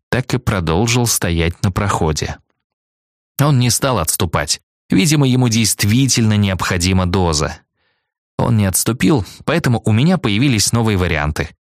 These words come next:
Теперь их уже четыре. Правильный выбор зависит от того, что собирается делать этот парень. Пытаясь понять, что собирается делать кто-то другой,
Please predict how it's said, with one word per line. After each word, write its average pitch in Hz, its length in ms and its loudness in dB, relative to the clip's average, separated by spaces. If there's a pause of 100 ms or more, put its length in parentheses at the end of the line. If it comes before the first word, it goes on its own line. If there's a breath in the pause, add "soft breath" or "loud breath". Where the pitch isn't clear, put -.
(100)
Теперь 180 420 0
их 202 180 0
уже 123 180 2
четыре. 92 460 -2 (260)
Правильный 80 440 0
выбор 156 320 0 (280)
зависит 127 580 0
от - 160 -6
того, 87 280 0
что 131 320 0
собирается 127 760 0
делать 101 560 0
этот - 500 -4
парень. 73 500 -2 (800)
Пытаясь 139 500 0
понять, 139 460 0
что 139 260 0
собирается 120 560 0
делать 110 380 0
кто-то 101 340 -2
другой, 101 420 0